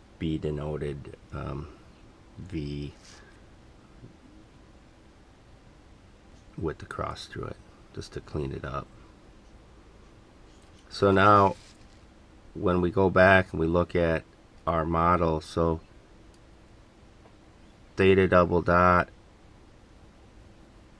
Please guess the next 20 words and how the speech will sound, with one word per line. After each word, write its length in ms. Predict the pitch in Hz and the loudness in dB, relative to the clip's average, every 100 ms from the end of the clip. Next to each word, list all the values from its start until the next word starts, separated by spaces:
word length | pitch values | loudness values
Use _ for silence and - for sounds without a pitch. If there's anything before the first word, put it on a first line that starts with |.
| - - - - - - - - - - - - - - - - - | -20 -20 -20 -20 -20 -20 -20 -20 -20 -20 -20 -20 -20 -20 -20 -20 -12
and 140 | 85 85 | -4 -2
that's 220 | 90 - | 0 0
our 80 | 82 | -2
drive, 480 | 80 78 80 76 - | 0 -2 -2 -6 -6
that's 220 | 87 - | -8 -4
our 100 | 85 | -6
input, 460 | - 78 - 73 - - - | -4 -8 -8 -12 -12 -18 -12
that's 220 | 85 - | -12 -10
our 80 | 76 | -8
big 260 | 78 73 | -6 -6
U, 300 | 78 73 67 - - - - - | -8 -10 -12 -16 -20 -20 -20 -10
is 260 | 85 87 - | -6 -6 -2
L 340 | 90 87 87 - | 0 2 2 0
over 500 | 85 78 80 80 - - - | -4 -2 -2 -4 -6 -14 -18
the 100 | - | -10
body 380 | 90 82 85 87 | -2 2 2 2
moment 320 | 80 80 78 | 0 0 -2
of 100 | 76 | -4
inertia 560 | 76 78 - 80 76 73 90 | -4 -4 -6 -8 -8 -8 -8
on, 300 | 76 73 | -8 -8